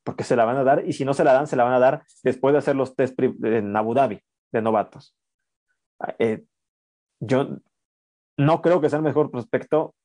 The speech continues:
y lo digo de conocimiento, eh, Angie, yo creo que Alex Palou era un mejor, una mejor idea para Red Bull, pero también que te demuestra, ojo, que podemos hablar de prospectos,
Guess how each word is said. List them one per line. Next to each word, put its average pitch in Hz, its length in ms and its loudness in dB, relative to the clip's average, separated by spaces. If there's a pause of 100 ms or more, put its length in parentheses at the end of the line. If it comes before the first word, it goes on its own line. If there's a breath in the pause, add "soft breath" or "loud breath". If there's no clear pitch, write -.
y 131 80 -2
lo 110 120 2
digo 123 240 2
de 120 100 2
conocimiento, 113 880 -4 (300)
eh, 92 280 -12 (200)
Angie, 110 420 -4 (560 soft breath)
yo 143 160 0
creo 151 200 0
que 156 100 4
Alex 147 220 2
Palou 143 360 4
era 127 120 2
un 120 100 -6
mejor, 117 380 -4 (140)
una 135 240 -2
mejor 123 380 -2
idea 113 380 2
para 110 180 2
Red 120 220 0
Bull, 131 180 2
pero 175 220 2
también 143 280 -2
que 220 120 2
te 190 100 0
demuestra, 156 540 0
ojo, 147 400 -2 (340)
que 143 140 2 (200)
podemos 214 280 2
hablar 202 180 6
de 233 80 4
prospectos, - 640 -4